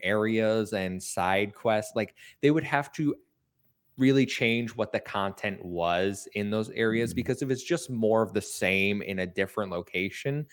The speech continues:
Speaker 1: then I don't
Speaker 2: Mm-hmm.
Speaker 1: really wanna go do that. Um, I think extending the cutscenes is a little weird. Like, the story was pretty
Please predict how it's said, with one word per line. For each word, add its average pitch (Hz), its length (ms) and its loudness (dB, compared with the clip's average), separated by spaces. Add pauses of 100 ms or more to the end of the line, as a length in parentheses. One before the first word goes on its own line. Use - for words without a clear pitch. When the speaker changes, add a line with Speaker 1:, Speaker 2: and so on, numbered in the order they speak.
(280)
Speaker 1:
then 120 120 2
I 107 80 4
don't 110 300 4
Speaker 2:
Mm-hmm. 92 80 6
Speaker 1:
really 104 300 4
wanna 95 280 0
go 92 220 2
do 101 260 -4
that. 113 300 4 (420)
Um, 101 380 4
I - 80 -2
think 214 160 4
extending 143 560 0
the 107 80 0
cutscenes 208 680 0
is 190 140 -4
a 190 60 -6
little 196 240 4
weird. 214 440 0
Like, 127 180 2
the 139 60 -6
story 175 440 0
was 123 200 -4
pretty 143 680 -2